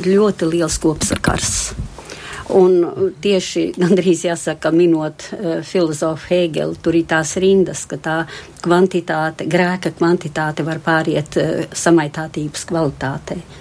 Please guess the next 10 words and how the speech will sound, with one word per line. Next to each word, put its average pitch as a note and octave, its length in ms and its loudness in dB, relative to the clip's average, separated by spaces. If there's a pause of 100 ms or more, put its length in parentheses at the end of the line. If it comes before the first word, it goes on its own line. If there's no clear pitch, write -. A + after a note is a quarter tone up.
(640)
Un F3 180 8
tā, F#3+ 400 2
tas - 340 -2
ir, F3 460 2 (600)
ir F3 280 4
vajadzīgs, F#3 880 0 (420)
eh, F#3 140 0
zināms E3+ 500 4
grēku F3+ 440 0
daudzums, F#3+ 840 -4